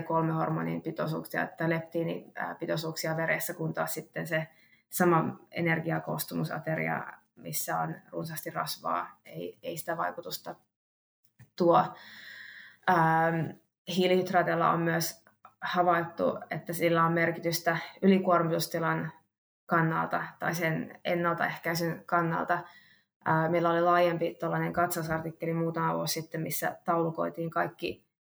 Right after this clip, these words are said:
ylikuormitustilaa aiheuttavat tai tällaiset intensiiviset harjoitusjaksotutkimukset, joissa oli jo, jollakin tasolla, ää, ravitsemus, ää,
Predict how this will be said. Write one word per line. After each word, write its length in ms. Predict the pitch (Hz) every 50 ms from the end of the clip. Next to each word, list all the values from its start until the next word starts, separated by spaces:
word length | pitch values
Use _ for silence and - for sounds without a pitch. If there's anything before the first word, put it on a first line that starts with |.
| _ _ _ _ _ _
ylikuormitustilaa 1160 | - - 190 190 180 180 180 - 180 175 175 170 165 165 175 165 - - 185 175 170 170 170
aiheuttavat 640 | 170 170 170 170 170 165 165 160 - 170 165 165 160
tai 120 | - 165 165
tällaiset 360 | 165 165 165 160 160 156 - -
intensiiviset 720 | 175 165 165 165 170 165 170 170 165 170 170 165 160 - _
harjoitusjaksotutkimukset, 2000 | - - 170 165 165 160 170 165 - - - - - - 160 156 - - _ _ _ _ _ _ _ _ _ - 190 185 - - 190 180 170 165 - - 170 170 160 - _ _ _ _ _ _ _ _ _ _ _ _
joissa 360 | 180 175 175 170 - - 170
oli 280 | 160 165 165 - - - -
jo, 260 | - 175 170 170 170 -
jollakin 360 | 175 180 170 170 165 165 165
tasolla, 480 | - - 170 165 175 160 165 165 165 160 151 - - -
ää, 280 | - 160 156 156 156 160 -
ravitsemus, 720 | - 175 175 165 170 165 - 165 156 147 147 - - - - - _ - -
ää, 440 | - - - - 165 165 160 160 170